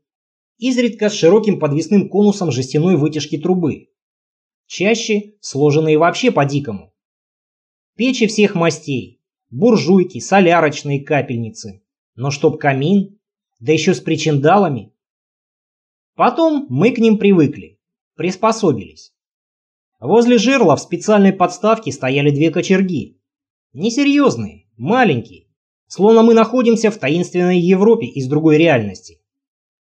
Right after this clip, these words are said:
Больно уж цивильно-манерно эти железки выглядят.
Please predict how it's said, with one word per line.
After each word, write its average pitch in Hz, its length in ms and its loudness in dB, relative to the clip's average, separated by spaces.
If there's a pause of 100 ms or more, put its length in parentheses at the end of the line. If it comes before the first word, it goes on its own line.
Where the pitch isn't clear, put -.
(340)
Больно 247 380 2
уж 247 320 0
цивильно-манерно 226 1080 2
эти 139 200 -2
железки 156 400 0
выглядят. 123 520 -2